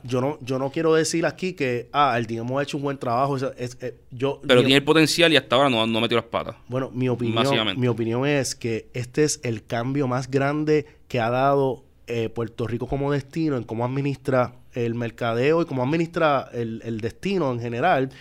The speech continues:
Speaker 1: en más de treinta y cinco, cuarenta años. Y yo creo que es injusto, eh, tú venir a un año o dos años de este D M O haberse establecido, "Ah, eso no sirve, sáquenlo". Especialmente cuando los números están como, y, y vamos a asumir que los números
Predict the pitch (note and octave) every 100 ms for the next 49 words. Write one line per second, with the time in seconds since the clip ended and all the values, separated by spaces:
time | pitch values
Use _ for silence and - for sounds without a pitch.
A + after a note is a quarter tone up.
0 | - - - C3 B2 A2+ A#2+ F3+ F3 -
1 | C#3+ B2+ B2 A2 C#3 F#3 C3 A2 A2 C#3
2 | B2+ D3 C#3+ A2 - - A2+ A2 C#3 F3
3 | D#3+ B2 C#3 C#3 E3+ E3+ - A#2+ A#2 -
4 | - A2+ G#2+ G#2 G2+ - A2 A2 B2+ C#3
5 | D#3+ C#3+ - G#2+ G#2+ B2 C3+ D3 D#3 C#3+
6 | B2+ A#2+ A#2+ C#3+ D3+ D3+ C#3+ C#3+ C3 B2+
7 | - B2+ D3+ C#3+ D3+ D3+ D3 C#3+ C#3+ D3+
8 | D#3 D3+ D3 F#3 E3+ F3 - D3+ D3 D#3+
9 | E3+ C#3 - A#2 G2+ C#2 B1+ - - -
10 | C#3+ C3 C#3 B2 B2 F3+ A#3+ E3+ B2+ A2+
11 | A#2+ D#3 C#3 B2 C3+ C3 B2+ B2 - -
12 | - C#3+ E3+ - - C3+ F3+ G3+ G#3+ G3+
13 | G#3 F#3 D#3 C#3 D3+ F3+ E3+